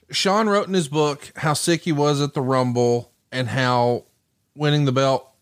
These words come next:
the second time wasn't nearly as big of a deal to him, even if it was part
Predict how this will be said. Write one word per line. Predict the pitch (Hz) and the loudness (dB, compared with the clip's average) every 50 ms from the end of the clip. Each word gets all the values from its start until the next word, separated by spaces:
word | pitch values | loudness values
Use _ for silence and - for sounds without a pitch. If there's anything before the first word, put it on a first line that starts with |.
| _ _ _ | _ _ _
the | 123 127 | -10 -8
second | - - 175 160 151 151 123 123 | -4 -2 -2 -2 -2 -4 -4 -2
time | 139 131 127 127 123 127 | -2 0 0 0 0 0
wasn't | 131 131 123 120 - 120 | 0 0 0 -2 -4 -2
nearly | 131 135 143 147 151 147 139 131 131 127 123 120 - _ _ _ _ _ _ _ _ _ _ _ _ _ _ _ _ _ _ _ _ _ _ _ _ _ _ _ _ _ | 0 0 2 2 2 2 0 0 0 0 -2 -4 -8 _ _ _ _ _ _ _ _ _ _ _ _ _ _ _ _ _ _ _ _ _ _ _ _ _ _ _ _ _
as | - 143 131 113 | -4 -4 -4 -2
big | 117 127 143 147 143 127 | -2 -2 -2 0 0 -2
of | 127 117 | -2 -2
a | 123 | -2
deal | 117 123 127 127 120 120 | -2 0 0 0 0 0
to | 117 113 | 0 -2
him, | 113 127 123 120 117 120 117 - | 0 0 0 0 0 -2 -4 -2
even | 165 180 214 208 196 180 | -2 0 0 0 0 0
if | 170 160 - - | 0 -2 -2 -4
it | - | -4
was | - 135 143 147 147 143 139 - | -2 -2 0 0 0 0 -2 -4
part | - - 143 135 131 127 120 - | -4 -2 0 2 2 0 -2 -4